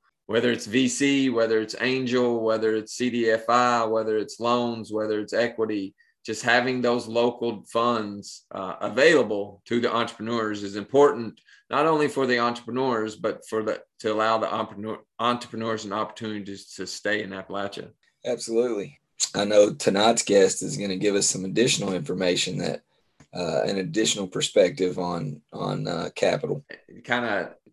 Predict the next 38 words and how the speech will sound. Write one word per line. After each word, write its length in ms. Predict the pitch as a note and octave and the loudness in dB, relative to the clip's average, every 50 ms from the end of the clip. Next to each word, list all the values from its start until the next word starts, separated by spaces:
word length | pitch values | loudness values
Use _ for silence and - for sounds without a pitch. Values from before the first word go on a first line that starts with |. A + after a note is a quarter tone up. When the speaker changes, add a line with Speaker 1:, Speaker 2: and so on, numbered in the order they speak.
| _ - | _ -6
Speaker 1:
in 280 | A2+ A2+ A2 G#2 G#2 | -4 -2 -2 -2 0
line 320 | G#2+ A2 A2 A2+ A2+ A2 G#2+ | 0 2 2 2 0 -2 -4
with 160 | G#2 G2 - | -6 -6 -2
that, 340 | - G#2 G#2+ G#2+ G2+ - G2 | 0 2 4 4 2 2 0
one 180 | A#2+ C3 C3+ | 0 -2 0
piece 300 | B2+ C#3+ C#3 C3 B2 - | 2 2 2 2 2 -2
of 260 | - A2+ G#2+ G#2+ F#2 - - _ _ _ - _ _ - | -4 -4 -4 -6 -8 -12 -20 _ _ _ -20 _ _ -2
news 400 | G#2 A#2 B2+ C3 B2+ B2 A2+ G#2 | 2 6 6 8 8 6 4 2
that, 400 | G#2 A2+ G#2+ G2 - - - - _ - | 2 2 2 2 2 0 -6 -18 _ -2
that 260 | F2+ G#2+ F2+ E2 G#2+ | 0 0 0 0 2
did 280 | A2+ C#3 C3 B2+ - - | 4 6 6 6 4 2
kinda 180 | B2+ A#2 A2+ | 0 0 2
hit 160 | A2 A#2 A2 - | 2 0 -2 -2
the 80 | G#2+ | 0
headlines 480 | G#2 A2+ A2+ A2 A2 A2 A2 A2 G#2 - | 2 2 2 2 2 -2 -2 -4 -4 -2
here 180 | A2+ A2 A2 | 0 0 2
a 60 | G#2 - | 2 0
couple 220 | A2+ G2+ - G#2+ | 0 -2 0 2
days 240 | A2 A#2 A#2 A2+ G#2 | 4 4 4 4 2
ago. 420 | A2+ G2+ A2 A2 A2 A2 G#2+ - - - - _ _ | 0 2 4 4 4 2 0 -2 -6 -18 -20 _ _
Did 140 | - C3 B2 | -6 -4 -4
you 80 | F#3+ A3+ | -2 0
see 180 | - - G#3+ | 2 2 4
that 400 | G3 G3+ F3+ C#3 - - - _ | 6 6 6 6 4 0 -8 _
train 520 | - - - C#3 C#3 D3 D3+ D#3 D3+ D3 C#3 | -6 -2 2 4 4 4 4 2 0 0 0
de-, 240 | C#3 C#3+ C#3+ C3+ C3 | 2 2 2 0 0
derailment? 800 | B2 C#3 C#3+ C#3 C3+ C#3+ D3 D3 D3 D3 D3 D3+ D3 A#2+ - - - - _ _ _ _ _ _ | 0 2 2 4 6 6 8 8 6 6 4 0 -2 -2 -6 -12 -20 -20 _ _ _ _ _ _
Speaker 2:
No, 300 | - - F3+ G#3 G#3 F#3 | 0 4 6 8 8 8
I 80 | D#3 D#3 | 8 8
did 140 | D#3+ E3 D#3 | 6 4 6
not 200 | E3 E3+ F3 D#3 | 6 6 6 6
see 200 | - - F#3+ G#3 | 6 6 6 8
that, 260 | G3 D3+ B2+ A2 G#2 | 8 8 6 6 6
Will. 260 | A2 A2+ A#2 C3+ D3 | 6 6 6 8 8
Where, 220 | D#3 E3+ F3 D#3 - | 8 8 8 8 6
where 200 | - D#3+ E3+ F3 | 6 6 6 6
was 160 | F#3 F#3+ F#3 | 4 2 0
it? 140 | G#3 G3 F#3 | 0 -2 -2